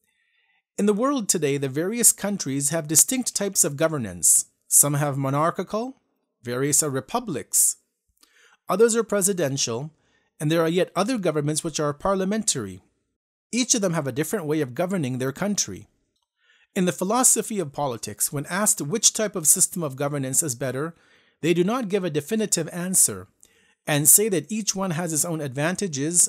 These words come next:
and disadvantages, and its own benefits and shortcomings. Today, democracy is something which is universally accepted,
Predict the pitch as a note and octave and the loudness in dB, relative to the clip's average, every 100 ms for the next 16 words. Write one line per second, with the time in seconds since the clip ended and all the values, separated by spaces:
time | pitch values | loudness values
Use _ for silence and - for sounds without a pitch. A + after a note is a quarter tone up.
0 | - D#3+ G#3 G3 F#3 F#3 D3 E3+ - B2+ | 0 -4 -2 0 0 0 -2 -6 -6 -8
1 | A2 G2+ A2 - - C#3 C#3 D3 C#3+ A#2 | -8 -8 -10 -10 -4 -2 0 0 0 -4
2 | B2+ C#3+ - G3+ - - C3 B2+ - D#3 | -4 -2 -4 0 2 2 -2 -2 0 0
3 | D#3 - A2 G2+ G2 F#2+ - - _ _ | -2 -4 -6 -6 -6 0 0 0 _ _
4 | _ _ _ _ _ _ _ - F3+ D3+ | _ _ _ _ _ _ _ 0 2 4
5 | G#3 A3 D#3+ C#3 F3 - F#3 - D3 D3+ | 2 0 -2 2 0 0 2 2 2 4
6 | - F3 E3+ D#3+ D3+ C#3 C#3+ G#3+ D#3 F#3 | 4 4 -2 -2 -2 -2 0 -2 -2 2
7 | - E3 C#3+ C#3+ - G3+ G3+ A2 G2+ | 2 2 -2 0 2 2 -4 -10 -10